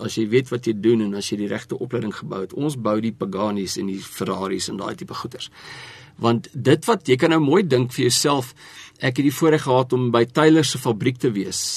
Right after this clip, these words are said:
ehm, ehm, in, ehm, Los Angeles, en ek was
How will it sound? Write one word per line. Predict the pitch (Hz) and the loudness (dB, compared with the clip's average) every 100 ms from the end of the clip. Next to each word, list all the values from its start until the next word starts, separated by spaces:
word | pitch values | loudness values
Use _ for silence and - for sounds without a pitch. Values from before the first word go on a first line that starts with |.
| - | -8
ehm, | 104 95 92 92 107 101 | -6 -4 -4 -4 -6 -8
ehm, | 98 90 90 90 87 - - - | -8 -6 -6 -10 -18 -14 -10 -4
in, | 107 101 104 | -2 -2 -2
ehm, | 101 95 95 - - - - 107 | -4 -8 -10 -14 -18 -16 -4 -2
Los | 104 110 | 0 -2
Angeles, | 110 110 113 107 - - - - - - - | 0 0 -2 -4 -8 -14 -20 -20 -20 -20 -6
en | 117 104 | -2 -2
ek | 120 123 101 | -2 -6 -2
was | 110 107 104 - - | 2 2 2 -2 -4